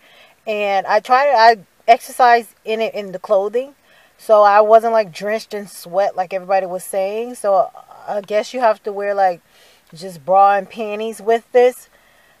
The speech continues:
in order to get the effect of it. But I do have another sauna suit that I told you guys that I bought from, um, Burlington, and that one was one size fits most. And this one is from a medium and the large,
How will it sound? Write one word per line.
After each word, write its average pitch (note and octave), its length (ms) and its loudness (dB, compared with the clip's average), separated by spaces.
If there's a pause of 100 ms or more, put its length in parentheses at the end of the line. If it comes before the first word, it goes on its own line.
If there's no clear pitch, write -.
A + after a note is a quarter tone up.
(220)
in G3 140 -12
order G#3 240 -2
to G#3 100 -16
get F#3+ 280 -10
the F#3 480 0 (220)
effect G#3 500 -4
of A3+ 180 4
it. C4 180 0 (240)
But F#3+ 140 -4
I G3+ 100 4
do A#3 160 -8
have A#3+ 200 4
another A3 300 2
sauna G#3 360 -6
suit G3 400 -12
that F#3 100 -4
I F3 140 -2
told F#3 240 -8
you F#3 80 -16
guys F3 280 -2
that E3+ 100 -2
I E3+ 100 -2
bought E3+ 360 -2
from, F3 340 -6
um, D#3+ 400 -10 (440)
Burlington, G3+ 540 -6
and G3 160 -6
that F#3+ 160 0
one G3+ 200 -12
was F3+ 220 -12
one F#3+ 200 -6
size F3+ 380 -2
fits F3+ 280 -18
most. F3+ 460 -8 (720)
And F#3+ 160 -10
this G3 220 -10
one A#3 180 -4
is F#3+ 160 -12
from G3 160 -8
a F3 100 -8
medium F#3 420 -10
and F3+ 120 -10
the F3 60 -6
large, F#3 520 0